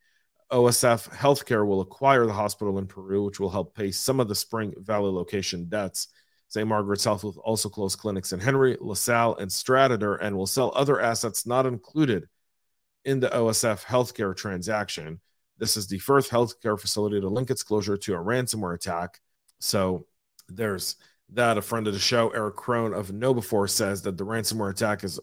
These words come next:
only, is only one of the reasons forcing the hospital to close. Obviously, other factors, but it's compounded, right? So, I mean, we see this now. Um,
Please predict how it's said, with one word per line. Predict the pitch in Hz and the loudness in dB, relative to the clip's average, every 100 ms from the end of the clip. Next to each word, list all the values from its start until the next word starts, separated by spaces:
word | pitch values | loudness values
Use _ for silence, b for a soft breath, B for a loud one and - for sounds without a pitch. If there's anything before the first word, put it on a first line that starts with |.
| - | -12
only, | 107 101 95 - _ _ _ _ | -14 -14 -18 -20 _ _ _ _
is | 107 92 - _ _ _ | -8 -8 -8 _ _ _
only | 110 107 101 | 0 2 2
one | 98 131 156 | 4 6 6
of | 117 | 6
the | 104 | 4
reasons | 101 95 95 90 | 2 0 -2 -2
forcing | 104 98 98 | -2 0 -2
the | 92 | -4
hospital | 95 92 - 95 87 - _ | -4 -4 -4 -8 -10 -16 _
to | 95 | -12
close. | - 101 90 92 95 - _ _ _ | -8 -2 0 0 -4 -12 _ _ _
Obviously, | 107 107 104 - 110 104 95 - _ _ | -2 0 2 0 2 0 -2 -6 _ _
other | 127 120 113 | 2 4 2
factors, | - 104 90 - 104 107 | 2 0 0 -4 -4 -2
but | 107 101 | -2 -2
it's | 98 | -2
compounded, | - 147 139 117 151 160 117 90 | 0 2 2 2 2 4 2 0
right? | 98 104 110 _ | -2 -2 -4 _
So, | - 120 104 98 B B B _ _ | -4 0 0 -2 B B B _ _
I | 120 | 0
mean, | 123 117 | 2 4
we | 113 | 4
see | - 165 | 6 6
this | 165 160 - | 6 6 4
now. | 120 80 62 - _ _ _ _ - | 0 -2 -6 -14 _ _ _ _ -6
Um, | 95 90 | -4 -4